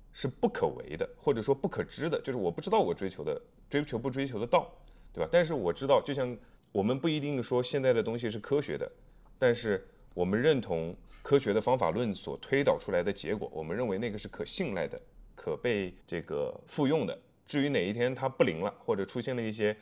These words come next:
比如说经典的牛顿力学，因为这个一朵小乌云出现了这相对论，出现了这个量子力学，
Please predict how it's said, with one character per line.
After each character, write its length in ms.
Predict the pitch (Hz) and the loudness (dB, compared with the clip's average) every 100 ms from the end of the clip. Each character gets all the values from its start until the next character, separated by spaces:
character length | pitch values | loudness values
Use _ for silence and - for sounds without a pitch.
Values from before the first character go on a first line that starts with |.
| - - | -12 -8
比 80 | 98 | -2
如 40 | |
说 140 | 101 117 | 2 2
经 180 | 143 151 | 0 2
典 160 | 120 | 2
的 80 | 90 | 2
牛 120 | 90 98 | 0 0
顿 160 | 120 | 0
力 140 | 123 110 | 0 -2
学， 320 | 95 90 92 | 0 0 0
因 160 | 95 113 | -2 0
为 260 | 104 95 95 | 4 4 2
这 100 | 95 | 2
个 200 | 95 92 | 2 2
一 200 | 95 117 | -2 -4
朵 180 | 104 95 | 2 2
小 200 | 98 82 | 4 2
乌 160 | 90 104 | 2 0
云 260 | 87 92 | -2 -4
出 160 | 90 104 | -4 -4
现 160 | 110 | -2
了 80 | 98 | 0
这 80 | 95 | -2
相 220 | - 107 | -2 0
对 120 | 113 | 2
论， 240 | 110 120 101 | 4 4 2
出 140 | - | -2
现 100 | 110 | -4
了 120 | 110 | -2
这 80 | 107 | 0
个 80 | 107 | 2
量 180 | 131 147 | 2 0
子 80 | 87 | -2
力 140 | 87 | -6
学， 200 | 82 76 | -6 -8